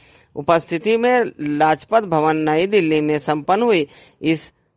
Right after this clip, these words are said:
कार्यक्रम में भारतवर्ष के कोरोना काल में सर्वश्रेष्ठ कार्य करने वाले एवं राज्य के मजदूरों के लिए निरंतर आवाज उठाने वाले राजनीतिक दल के नेता एवं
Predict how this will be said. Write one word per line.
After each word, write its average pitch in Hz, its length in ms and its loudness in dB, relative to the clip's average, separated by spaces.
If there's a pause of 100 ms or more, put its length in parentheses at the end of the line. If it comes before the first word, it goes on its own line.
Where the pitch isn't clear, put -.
कार्यक्रम 165 460 2
में 240 220 -2
भारतवर्ष 156 640 2
के 160 140 -2
कोरोना 156 420 -4
काल 156 280 0
में 240 160 2
सर्वश्रेष्ठ 160 760 0 (340)
कार्य 165 300 4
करने 156 260 0
वाले 160 320 2
एवं 170 300 0
राज्य 151 300 0
के 160 160 -4
मजदूरों 156 500 -2
के 156 180 -2
लिए 175 260 0
निरंतर 160 540 0 (100)
आवाज 160 280 4
उठाने 151 380 -4
वाले 151 320 0
राजनीतिक 151 580 -4
दल 151 160 -2
के 151 160 -6
नेता 165 420 2
एवं 156 320 0